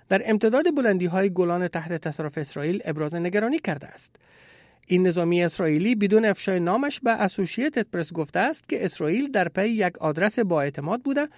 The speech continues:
و در تلاش امنیت، دفاع از قلمرو، منافع و مردم اسرائیل است. با وجودی که اسرائیل در جنگ سوریه بی‌طرفی اختیار کرد، اما کمک‌های بشری را به شورشیان مخالف اسد فراهم ساخت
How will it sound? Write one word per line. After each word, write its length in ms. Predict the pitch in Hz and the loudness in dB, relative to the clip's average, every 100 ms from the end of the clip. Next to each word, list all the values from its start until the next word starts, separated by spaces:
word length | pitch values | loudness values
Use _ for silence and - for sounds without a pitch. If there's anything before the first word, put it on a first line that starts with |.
| - - - | -20 -12 0
و 100 | 190 | 2
در 120 | 190 | 2
تلاش 380 | - 196 269 311 | 0 -2 0 -2
امنیت، 580 | 190 156 147 190 254 - 165 | -2 -2 0 -2 -2 -6 -4
دفاع 240 | 170 302 | -2 -2
از 100 | 349 - | -2 -2
قلمرو، 540 | 262 247 226 226 233 208 | 0 0 2 0 -2 -4
منافع 420 | 170 147 139 185 | -4 -4 -2 -2
و 120 | 180 | 0
مردم 340 | 165 131 147 | -2 -6 -8
اسرائیل 440 | 160 185 - 262 175 | -6 -6 -4 -4 -4
است. 260 | - - _ _ _ _ _ _ - | -10 -16 _ _ _ _ _ _ -4
با 120 | 147 | -2
وجودی 320 | 160 208 220 | 0 0 0
که 240 | 220 226 - | -2 -4 -4
اسرائیل 400 | 208 - 226 254 | -6 0 0 2
در 120 | 233 | 2
جنگ 300 | 214 226 233 | 2 0 0
سوریه 380 | 220 240 240 254 | 0 0 2 2
بی‌طرفی 500 | 208 226 226 226 330 | 2 0 0 -2 -2
اختیار 320 | 233 - 139 | -4 -4 -6
کرد، 260 | - 262 - - - - | 0 0 -2 -14 -20 -2
اما 180 | 254 294 | 4 4
کمک‌های 420 | - 240 220 349 | 4 0 0 0
بشری 420 | 269 170 160 175 | 0 0 -2 -2
را 140 | 208 220 | 0 2
به 160 | 196 | 0
شورشیان 540 | 185 180 147 147 196 196 | 0 -2 -4 -2 0 0
مخالف 400 | 180 - 180 202 | 0 -2 -4 -2
اسد 300 | 175 - - | -2 -4 -4
فراهم 340 | 151 123 202 | -4 -2 -4
ساخت 280 | 247 285 | 0 -2